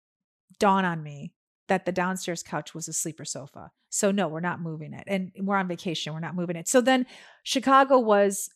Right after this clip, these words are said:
my fault. But Chicago's Airbnb was so bad, and we compl-, I complained about it at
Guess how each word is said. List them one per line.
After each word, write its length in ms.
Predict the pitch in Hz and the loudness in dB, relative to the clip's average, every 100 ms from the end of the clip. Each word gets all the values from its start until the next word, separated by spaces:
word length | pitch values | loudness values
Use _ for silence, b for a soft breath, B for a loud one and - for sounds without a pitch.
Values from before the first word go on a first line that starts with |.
| - | -2
my 220 | 185 190 | 0 0
fault. 320 | - 185 - - | 2 0 0 -2
But 180 | 190 _ _ _ - | -2 _ _ _ -6
Chicago's 720 | - 208 233 262 381 381 - _ _ _ 175 _ _ _ _ _ _ - | -2 2 6 6 6 2 0 _ _ _ -20 _ _ _ _ _ _ -2
Airbnb 560 | 214 214 240 233 214 214 | 0 2 0 2 0 2
was 220 | 175 175 | 0 0
so 500 | - - - 185 208 | 0 0 2 4 4
bad, 400 | 233 240 269 302 - | 4 4 4 2 -2
and 180 | 208 202 | -4 0
we 140 | 202 | -2
compl-, 260 | 202 208 - - | -2 -6 -6 0
I 160 | 196 | 2
complained 420 | 208 240 220 233 | 2 -4 -4 -2
about 240 | 226 226 233 | 0 2 2
it 100 | 226 | 0
at 160 | 208 | -4